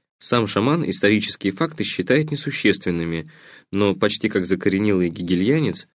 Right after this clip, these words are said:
очень большое значение придаёт практикам. Можно было бы назвать его и марксистом, если бы он не был ещё более внесоциален. Шаман знает очень много уже ушедших в прошлое способов деятельности, и иногда, если мне удаётся задать вопросы,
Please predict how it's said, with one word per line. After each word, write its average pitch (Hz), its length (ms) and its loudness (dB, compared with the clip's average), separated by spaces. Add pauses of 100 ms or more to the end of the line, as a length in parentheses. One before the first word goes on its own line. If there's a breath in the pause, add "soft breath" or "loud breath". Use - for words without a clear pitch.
(140)
очень 127 320 0
большое 87 320 2
значение 95 440 0
придаёт 85 440 -2
практикам. 78 680 -6 (300)
Можно 117 360 2
было 117 200 4
бы 98 120 4
назвать 95 400 0
его 101 180 4
и 110 60 4
марксистом, 92 800 0
если 90 280 -2
бы 87 140 0
он 113 180 2
не 101 120 2
был 101 160 2
ещё 87 260 0
более 95 320 2
внесоциален. 85 880 -6
Шаман 113 380 2
знает 113 280 2
очень 104 220 0
много 107 360 2
уже 90 220 2
ушедших 90 500 -2
в - 40 -20
прошлое 104 420 0
способов 95 520 -2
деятельности, 104 640 -2
и 87 260 -4
иногда, 90 500 0
если 90 300 -4
мне 87 160 2
удаётся 85 480 0
задать 90 280 0
вопросы, 92 480 -2